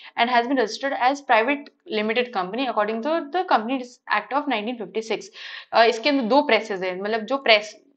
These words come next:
कॉइन मिंट होता है और नोट प्रेस होता है।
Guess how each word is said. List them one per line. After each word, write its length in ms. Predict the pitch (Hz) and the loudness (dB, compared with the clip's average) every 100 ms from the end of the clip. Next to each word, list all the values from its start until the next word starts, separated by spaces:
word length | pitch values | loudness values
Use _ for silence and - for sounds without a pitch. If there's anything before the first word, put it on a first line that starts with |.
| _ _ - | _ _ 4
कॉइन 300 | 226 254 294 | 4 6 2
मिंट 240 | 294 302 | 2 2
होता 200 | 302 302 | -2 -2
है 220 | 302 320 | 0 0
और 320 | - 294 339 - - - | 2 0 0 -6 -16 -2
नोट 260 | 226 269 - | 0 0 2
प्रेस 260 | 220 214 | 2 2
होता 200 | 165 - | -10 -16
है। 120 | 165 | -18